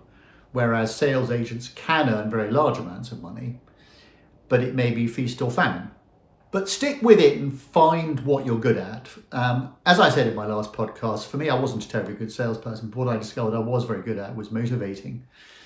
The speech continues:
And the moment I discovered that, it was like a breath of fresh air. <laughs> It really was. It took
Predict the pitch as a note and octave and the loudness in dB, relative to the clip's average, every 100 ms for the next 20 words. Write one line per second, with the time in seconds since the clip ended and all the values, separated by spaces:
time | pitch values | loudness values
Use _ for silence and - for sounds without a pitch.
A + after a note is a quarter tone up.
0 | - - - _ - B2 A#2+ A#2+ A#2+ B2 | -20 -20 -20 _ -2 2 4 2 0 -4
1 | - _ _ _ _ _ _ D3 E3 G#3 | -10 _ _ _ _ _ _ 4 8 8
2 | F#3+ F3 C#3 B2+ - C3+ A2+ A2 A#2+ - | 8 6 6 2 0 0 2 2 0 0
3 | C#3+ A#2+ B2 A#2 A2+ - - F#3+ G3+ F#3 | -6 -2 0 0 -6 -8 2 6 6 6
4 | - - - E3 E3+ E3 - - - D3 | -2 -8 0 4 4 4 -4 -8 0 0
5 | B2 G#2 F#2 G#2 A2+ A3+ F3 D3+ C3 B2+ | 0 -6 -8 -8 -4 -2 0 0 0 2
6 | C3 A2+ B2+ B2+ - - D3 - | 2 2 0 -6 -4 0 0 -2